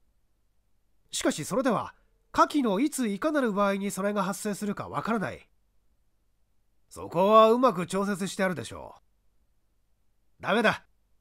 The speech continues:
温度の上昇で毒ガスが発生するなら、多く昼のうちに発生してしまう。夜は温度が下降するのが普通だ。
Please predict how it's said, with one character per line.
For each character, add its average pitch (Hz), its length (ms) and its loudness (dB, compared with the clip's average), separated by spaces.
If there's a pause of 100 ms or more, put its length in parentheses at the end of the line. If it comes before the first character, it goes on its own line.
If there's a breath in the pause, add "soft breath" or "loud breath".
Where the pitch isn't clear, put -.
(400)
温 294 260 2
度 254 80 4
の 226 140 0
上 233 180 0
昇 233 200 2
で 220 140 0
毒 202 220 -2
ガ 226 100 -2
ス 240 100 -6
が 220 120 -2
発 202 160 -4
生 220 160 -4
す 208 100 -8
る 202 60 -4
な 175 80 -2
ら、 131 200 -6 (380)
多 294 220 4
く 135 160 -4
昼 254 260 0
の 339 100 6
う 311 60 2
ち 294 140 0
に 269 80 2
発 233 180 -2
生 226 140 -2
し - 40 -8
て 208 80 -4
し 160 80 -8
ま 170 120 -2
う。 92 160 -10 (1300)
夜 233 240 6
は 151 220 2
温 277 220 2
度 202 140 0
が 131 120 -2
下 175 140 -4
降 294 180 2
す 302 120 -2
る 285 80 2
の 254 80 2
が 233 100 2
普 - 140 -2
通 139 160 -8
だ。 139 200 -4